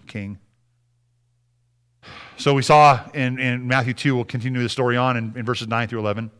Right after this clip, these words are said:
After hearing the king, they went on their way. The king, again, what did Herod say?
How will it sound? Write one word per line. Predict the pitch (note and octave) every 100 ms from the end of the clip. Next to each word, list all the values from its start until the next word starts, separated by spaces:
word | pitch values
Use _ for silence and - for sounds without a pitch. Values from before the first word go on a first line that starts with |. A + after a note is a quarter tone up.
| _ _ _ - - - -
After | - B2+
hearing | D#3+ D#3+
the | C#3
king, | B2+ D3 D3 C#3 C#3 B2+ - _ _ _ _ _ _
they | A#2 B2
went | B2 B2+
on | B2
their | A2+
way. | A2 G2+ A2+ A#2+ _ _ _ _ _ _
The | -
king, | C#3 B2
again, | A#2+ B2
what | B2
did | B2 B2
Herod | C3+ C3 B2
say? | C#3 C#3